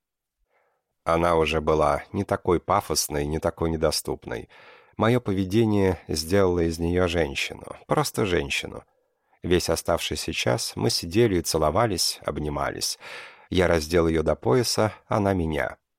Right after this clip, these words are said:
Я очень сильно ее хотел. Она была очень красивая. Загорелая кожа,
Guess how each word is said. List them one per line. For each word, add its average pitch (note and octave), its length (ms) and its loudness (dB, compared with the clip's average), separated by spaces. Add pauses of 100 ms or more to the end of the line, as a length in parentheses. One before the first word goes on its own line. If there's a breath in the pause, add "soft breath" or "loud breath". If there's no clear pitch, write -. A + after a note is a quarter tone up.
(140)
Я E2+ 220 4
очень E2 240 0
сильно E2 320 -2
ее E2 140 2
хотел. - 480 -4 (600 loud breath)
Она F#2 220 2
была E2+ 240 4
очень E2+ 240 0
красивая. - 760 -4 (140)
Загорелая D#2+ 640 0
кожа, F#2+ 540 -2